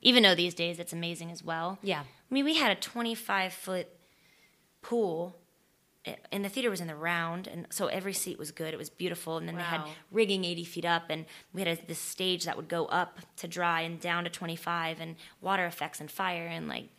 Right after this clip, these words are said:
Speaker 2: Cool.
Speaker 1: live music, and all the musicians are live, and
Speaker 2: There's also be something to be said about actors getting to come and per-, I mean, performers in general. Would they, I don't know if you're considered an actor in that kind of show, but where you just
Speaker 1: I was
Speaker 2: have a
Speaker 1: an
Speaker 2: home
Speaker 1: acrobat,
Speaker 2: base. Okay.
Speaker 1: kind of,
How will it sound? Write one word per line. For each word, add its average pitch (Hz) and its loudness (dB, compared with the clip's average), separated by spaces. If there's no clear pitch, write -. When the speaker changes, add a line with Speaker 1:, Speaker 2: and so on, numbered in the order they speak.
Speaker 2:
Cool. 269 -4
Speaker 1:
live 202 10
music, 185 0
and 165 -4
all 185 0
the 196 -4
musicians 185 -4
are 170 -4
live, 165 -2
and 165 -8
Speaker 2:
There's 254 0
also 269 2
be 311 -4
something 233 -6
to 202 -10
be 185 -6
said 180 -4
about 160 -4
actors 156 -4
getting 160 -8
to 147 -14
come 160 -10
and 175 -6
per-, 175 -12
I 185 -2
mean, 165 -8
performers 170 -10
in 156 -14
general. 156 -10
Would 185 -12
they, 170 -12
I 185 -8
don't 185 -6
know 185 -8
if 175 -14
you're 165 -14
considered 156 -14
an 151 -12
actor - -10
in - -12
that - -14
kind 160 -16
of 151 -14
show, 160 -6
but - -10
where 160 -10
you 156 -10
just - -10
Speaker 1:
I 269 2
was 403 4
Speaker 2:
have 330 8
a - 6
Speaker 1:
an - 2
Speaker 2:
home 170 4
Speaker 1:
acrobat, 175 2
Speaker 2:
base. - -2
Okay. 196 -4
Speaker 1:
kind 233 2
of, 247 -2